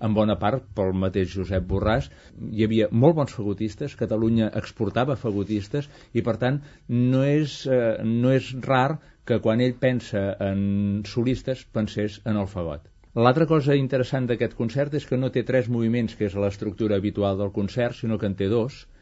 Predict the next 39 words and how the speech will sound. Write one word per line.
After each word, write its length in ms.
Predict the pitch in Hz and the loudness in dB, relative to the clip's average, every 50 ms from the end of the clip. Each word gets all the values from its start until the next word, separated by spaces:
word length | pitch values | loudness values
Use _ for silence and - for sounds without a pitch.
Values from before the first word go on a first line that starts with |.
| - - | -20 -16
dos 360 | - 104 104 107 101 - - - | -2 2 2 2 2 2 -4 -6
moviments 460 | - 107 104 104 101 98 95 98 92 87 113 | -2 0 2 2 2 2 0 -2 -2 -2 0
ràpids, 460 | 123 127 - - 135 165 - - - - - - - | 0 0 0 -2 -4 -4 -6 -10 -18 -16 -14 -6 -2
no 220 | 120 117 117 120 117 | 2 4 4 4 6
hi 60 | 113 | 6
ha 300 | 123 123 113 90 90 98 - - - - | 6 4 4 2 -2 -6 -14 -18 -6 -2
cap 160 | 113 101 98 | -2 0 2
moviment 540 | 98 104 107 104 101 101 101 101 98 98 98 - - | 2 2 2 2 2 2 2 0 0 0 -2 -4 -2
lent 320 | 107 104 107 104 95 90 90 90 - - | 0 2 2 2 2 0 -4 -6 -8 -6
intern, 540 | 98 92 92 90 123 123 120 117 143 160 160 - - - - - - | -4 -4 -2 0 2 2 2 2 0 -2 -6 -8 -16 -20 -20 -12 -8
i 80 | - 110 | -4 -2
per 140 | 117 110 110 | -2 0 0
tant 140 | 123 123 123 | 0 -2 -2
això 100 | - 139 | -2 -4
ens 100 | 131 - | -4 -2
faria 220 | - 139 135 139 131 | -2 -2 0 0 -2
pensar 300 | 139 131 - - 135 131 | -2 -4 -4 -4 -4 -2
una 120 | 127 127 127 | -2 0 0
mica 380 | 127 123 - 143 139 147 143 147 - - - _ _ - | -2 0 2 2 2 2 0 -4 -14 -20 -20 _ _ -2
en 180 | 117 117 123 120 110 | 0 2 2 2 4
què 140 | 131 123 131 139 139 - - - | 4 4 6 4 2 0 -4 -2
es 240 | 127 117 107 104 104 | 0 0 0 0 0
vincula 640 | 120 117 117 113 113 131 135 135 127 127 139 156 160 160 - _ _ _ _ _ - | 0 2 2 0 0 0 0 2 2 2 0 0 -2 -6 -12 _ _ _ _ _ -2
el 320 | 107 110 107 107 110 104 101 - | 0 0 2 2 0 -2 -4 -2
que 220 | - 117 117 120 | 0 0 2 2
a 80 | 123 120 113 - | 2 0 0 0
França 300 | 123 120 117 113 - 131 | -2 -2 -2 -2 -4 -6
es 60 | - - | -6 -4
coneixia 380 | 123 117 110 - - 113 107 - | -4 -4 -4 -2 -2 -2 -2 0
com 140 | 117 113 107 | -2 -2 -2
a 20 | |
sinfonia 480 | 98 - 117 107 98 - 110 107 107 98 | -2 -2 -4 -4 -2 -2 -2 -2 -2 -2
concertante. 760 | - 101 95 95 104 98 90 - 92 87 85 78 - 85 80 - - - - - _ _ _ | -2 -2 -4 -2 -4 -6 -6 -4 -6 -6 -6 -8 -8 -10 -12 -12 -16 -20 -20 -20 _ _ _
Habitualment, 720 | 101 101 101 101 98 104 101 101 101 107 113 101 95 - - | -2 0 0 0 2 2 2 4 4 4 2 2 0 -2 -4
en, 300 | 107 104 101 104 104 104 110 | -4 -2 0 0 0 -2 -2
en 460 | 104 98 98 98 101 98 98 101 101 | 0 0 2 2 2 2 0 0 -2
una 280 | 110 107 104 110 110 113 | -2 -2 0 0 0 -2
estructura 480 | - - 113 110 - - 120 101 98 95 | -2 -2 -4 -4 0 0 0 2 2 0
de 160 | 95 104 | 0 0